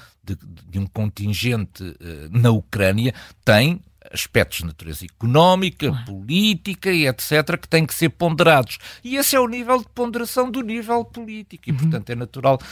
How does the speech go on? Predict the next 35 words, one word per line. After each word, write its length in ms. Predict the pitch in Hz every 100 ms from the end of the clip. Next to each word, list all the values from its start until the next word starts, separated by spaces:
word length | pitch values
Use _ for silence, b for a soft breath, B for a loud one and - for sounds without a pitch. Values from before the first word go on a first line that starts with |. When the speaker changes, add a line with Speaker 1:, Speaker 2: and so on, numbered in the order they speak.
| B -
Speaker 1:
que 60 |
Zelensky 520 | 107 127 123 127 -
esteja 640 | 131 - - 139 139 113 131
preocupado 760 | - 120 127 - - 127 131 123
e 60 |
que 140 | - -
queira 320 | 104 98 90
mais 400 | 98 98 87 80
dados 480 | 85 87 82 - - b b
relativamente 800 | 101 90 98 104 82 80 90 -
à 100 | 92
necessidade, 640 | 90 - - 92 92 90 - B B
sobretudo 640 | - 107 98 - 113 92
em 60 | 92
face 320 | - 104 -
daquilo 260 | - 101 -
que 80 |
foram 300 | - 104 98 - b -
os 220 | 113 98
valores 680 | 85 87 82 85 95 92 -
pedidos 600 | - 76 67 73 67 -
pelas 320 | - 67 65
Forças 320 | - 64 - -
Armadas. 140 | - _ _ - b b -
Portanto, 140 | 226
estes 220 | 214 -
são 160 | 214 180
os 120 | 156
aspectos, 460 | 147 - 139 - - B B
do 60 | 123
meu 140 | 120
ponto 280 | - 113 -
de 60 | 92
vista, 420 | 90 - 90 80 B B
quer 120 | -